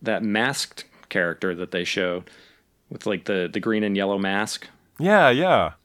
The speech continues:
Speaker 1: No idea what the deal is with that. <laughs> I, I just wrote, "That looks like the, you know, the mask from Kick-Ass." <laughs>
Speaker 2: Yes, exactly. That's what I thought too when I saw that.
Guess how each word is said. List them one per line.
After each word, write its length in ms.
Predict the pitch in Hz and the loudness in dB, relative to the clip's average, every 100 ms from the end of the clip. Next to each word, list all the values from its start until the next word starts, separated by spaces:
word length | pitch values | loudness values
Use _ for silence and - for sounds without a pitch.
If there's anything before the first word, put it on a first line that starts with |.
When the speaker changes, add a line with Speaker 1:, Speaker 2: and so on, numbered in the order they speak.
| _ _ | _ _
Speaker 1:
No 440 | 113 110 139 202 226 | -6 -4 0 0 0
idea 340 | 123 113 107 113 - _ _ _ | 0 0 -2 -8 -20 _ _ _
what 280 | 107 107 - | -4 -4 -2
the 60 | |
deal 200 | 101 98 | -2 0
is 100 | 87 | -2
with 80 | 95 | -2
that. 260 | 101 95 101 104 | -2 0 -2 -6
<laughs> 60 | 120 | -4
I, 60 | 127 | -4
I 40 | |
just 300 | 127 - - | -4 -6 0
wrote, 220 | 180 113 - - - _ - - | -2 -2 -10 -16 -20 _ -20 -8
"That 140 | 147 151 | -2 0
looks 200 | 175 - | 0 -2
like 180 | 170 - | -4 -2
the, 180 | 131 110 | -2 -2
you 160 | 113 107 | -2 -2
know, 160 | 104 | -2
the 140 | 90 98 | -4 -2
mask 400 | 98 113 120 - | 0 0 -2 -6
from 180 | 107 95 | -6 -4
Kick-Ass." 720 | - 147 95 - - - - | -4 0 0 0 -2 -4 -6
<laughs> 40 | - | -2
Speaker 2:
Yes, 280 | 254 220 170 | 2 2 0
exactly. 440 | 175 202 196 147 | 4 4 6 4
That's 180 | 139 175 | 4 4
what 80 | 180 | 2
I 80 | 190 | 4
thought 260 | 208 190 - | 4 2 2
too 200 | 208 170 | 0 2
when 120 | 113 | 2
I 60 | 95 | 2
saw 240 | - 87 | 2 2
that. 220 | 85 82 | 2 -2